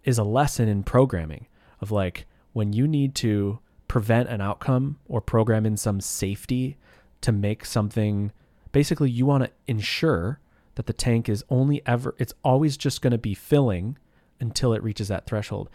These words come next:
It's a sep-, you could have, like, a separate system that has an event, like an observer or something that knows, like, it knows the current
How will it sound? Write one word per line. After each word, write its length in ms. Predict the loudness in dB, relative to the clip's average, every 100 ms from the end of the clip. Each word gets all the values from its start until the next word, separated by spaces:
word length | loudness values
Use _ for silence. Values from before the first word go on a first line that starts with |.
| -18 -12
It's 120 | -8
a 40 |
sep-, 340 | -8 0 0 0
you 80 | -2
could 120 | 0
have, 120 | 0
like, 160 | 0 -4
a 60 |
separate 400 | -4 -4 -4 -4
system 600 | -8 -8 -6 -2 -4 -4 -8 _ -20 -20 _
that 180 | -2 -2
has 280 | 0 -2 0
an 100 | -2
event, 400 | -2 -2 -2 -2 _ -6
like 240 | -4 -6 -12 _ -6
an 100 | -4
observer 480 | -2 0 0 0
or 40 | 0
something 320 | 0 -2 -2
that 180 | -2 -2
knows, 560 | -2 0 0 0 -2
like, 360 | -4 -4 -6 -12 _ -20 _ _ _ _ _
it 160 | -4 0
knows 400 | 2 4 2 0
the 100 | -6
current 460 | -2 0 0 0